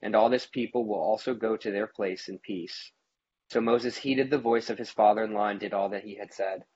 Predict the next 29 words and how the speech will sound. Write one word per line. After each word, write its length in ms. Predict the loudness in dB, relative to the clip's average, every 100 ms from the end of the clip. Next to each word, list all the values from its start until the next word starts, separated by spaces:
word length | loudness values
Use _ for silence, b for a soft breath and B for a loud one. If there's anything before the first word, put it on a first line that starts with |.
| _ _ _ _
And 140 | -6 0
Moses 360 | 2 2 0
chose 300 | 0 2 2 -2
able 260 | 0 0
men 200 | 0 0
out 140 | 0 0
of 100 | 2
all 200 | 2 2
Israel, 520 | -4 -4 -4 -4 -8 _ _ _
and 160 | -8 -2
made 160 | -2
them 140 | -2 -2
heads 320 | -2 -2 -2
over 200 | -2 -2
the 80 | -4
people, 480 | -6 -8 -8 -10 -12 _ _
rulers 340 | -2 0 0 -2
of 100 | 4
thousands, 680 | 6 6 2 -8 -8 -16 _ _
rulers 280 | -6 -4 -6
of 100 | -6
hundreds, 600 | -6 -2 -2 -4 -10 -20 _
rulers 320 | -4 -2 -2
of 100 | -4
fifties, 600 | -6 -6 -4 -6 -6 -12 -16
and 140 | -6
rulers 320 | -4 -2 -4 -8
of 100 | -6
tens. 480 | -4 -2 -4 -10